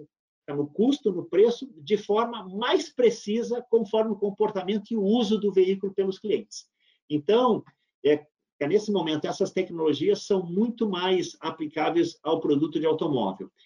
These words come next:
O produto residencial, é, aí eu vou usar daí um exemplo dos Estados Unidos, né,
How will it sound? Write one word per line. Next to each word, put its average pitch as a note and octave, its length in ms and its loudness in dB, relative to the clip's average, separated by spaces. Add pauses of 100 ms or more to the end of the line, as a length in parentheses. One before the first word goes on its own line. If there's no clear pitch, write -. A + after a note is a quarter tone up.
(360)
O C4+ 160 2
produto G3 640 4 (160)
residencial, C#3+ 1120 0 (160)
é, C3 540 2 (300)
aí B2+ 120 4
eu D3 80 6
vou D#3 120 2
usar D3 220 2
daí C3+ 180 2
um C#3+ 100 0
exemplo B2+ 640 -2 (140)
dos D#3 320 4
Estados C3+ 400 -6
Unidos, A#2 580 -2
né, C3 220 -10